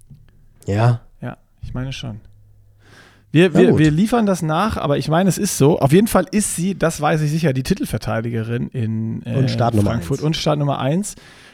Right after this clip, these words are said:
Speaker 2: Und, äh, wahrscheinlich auch dementsprechend heiß, diesen Titel zu verteidigen.
Speaker 1: Und vor
Speaker 2: Ähm,
Speaker 1: allem auch Heimrennen.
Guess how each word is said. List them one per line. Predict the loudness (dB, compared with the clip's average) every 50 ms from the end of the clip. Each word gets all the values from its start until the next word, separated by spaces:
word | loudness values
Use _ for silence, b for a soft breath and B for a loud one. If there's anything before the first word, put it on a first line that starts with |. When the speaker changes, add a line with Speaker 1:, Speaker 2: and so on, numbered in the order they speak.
| B B B
Speaker 2:
Und, | -2 -2 -2 -2 -4
äh, | -4 -2 2 2 2 2 2 0
wahrscheinlich | -4 -6 -6 -4 -4 -4 -4 -4 -4 -4
auch | -2 -2 -2 -2
dementsprechend | -2 -2 -2 -2 -2 -4 -6 -6 -6 -6 -6 -4
heiß, | -4 -4 -4 -6 -8 -12 -14 -10
diesen | -10 -8 -8 -8
Titel | -6 -6 -6 -6 -6
zu | -8 -6 -6
verteidigen. | -6 -6 -4 -2 0 0 2 0 0 -2 -2 -4 -6 -6 -10 _ _ _ _ _ _ _ _ _ _ _ _ _ _ -20 -12
Speaker 1:
Und | -4 0 2 2 2
vor | 2 2
Speaker 2:
Ähm, | 2
Speaker 1:
allem | 4 2
auch | 2 2 2 2
Heimrennen. | 2 4 4 4 2 2 0 -2